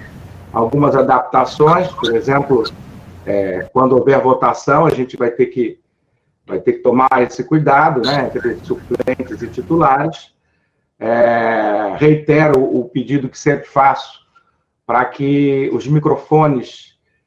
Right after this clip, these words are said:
fiquem desligados, a não ser na hora que for fazer uso da palavra, bem como as câmeras.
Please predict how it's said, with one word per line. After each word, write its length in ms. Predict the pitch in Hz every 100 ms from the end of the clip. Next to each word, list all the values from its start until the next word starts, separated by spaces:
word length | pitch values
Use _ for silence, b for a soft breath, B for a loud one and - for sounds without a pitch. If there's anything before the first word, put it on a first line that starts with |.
| _ _ _
fiquem 360 | 170 165 151 143
desligados, 600 | 127 139 131 143 175 151
a 60 | 135
não 160 | 131
ser 260 | 117 143 135
na 140 | 131
hora 200 | 123 131
que 140 | 123 120
for 480 | - 135 120 - _ _ -
fazer 240 | 123 120
uso 220 | 123 123 117
da 100 | 127
palavra, 540 | 123 131 143 160 - - -
bem 200 | 143 160
como 460 | 151 147 156 160 160 - - - - -
as 220 | - 131 -
câmeras. 500 | 147 131 107 -